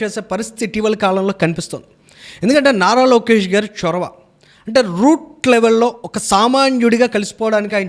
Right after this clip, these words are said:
చేసే ప్రయత్నాలు. చాలామంది రాజకీయ నాయకులు, ఇవాళ ముఖ్యమంత్రి గారి కొడుకు ఆయన, తెలుగుదేశం పార్టీలో జాతీయ ప్రధాన కార్యదర్శి, మంత్రి మండలిలో ఐటీ లాంటి కీలకమైన శాఖ బాధ్యతలు నిర్వర్తిస్తున్నటువంటి వ్యక్తి,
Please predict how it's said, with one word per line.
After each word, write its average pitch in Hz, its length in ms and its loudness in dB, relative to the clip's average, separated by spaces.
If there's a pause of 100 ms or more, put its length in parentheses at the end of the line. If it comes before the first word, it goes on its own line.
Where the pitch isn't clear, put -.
చేసే 175 180 -4
ప్రయత్నాలు. 156 500 -4 (680)
చాలామంది 262 380 2
రాజకీయ 208 380 0
నాయకులు, 190 280 0
ఇవాళ 196 380 2 (220)
ముఖ్యమంత్రి 214 600 -2
గారి 208 220 -2
కొడుకు 185 420 -4
ఆయన, 190 240 -2 (400)
తెలుగుదేశం 233 480 2
పార్టీలో 208 460 -2
జాతీయ 180 480 0
ప్రధాన 196 420 -2
కార్యదర్శి, 185 640 -4 (300)
మంత్రి 208 300 0
మండలిలో 214 580 2 (140)
ఐటీ 208 440 0
లాంటి 185 320 -2
కీలకమైన 220 640 -2
శాఖ 190 340 -4
బాధ్యతలు 180 560 -4
నిర్వర్తిస్తున్నటువంటి 180 840 -2
వ్యక్తి, 160 340 -4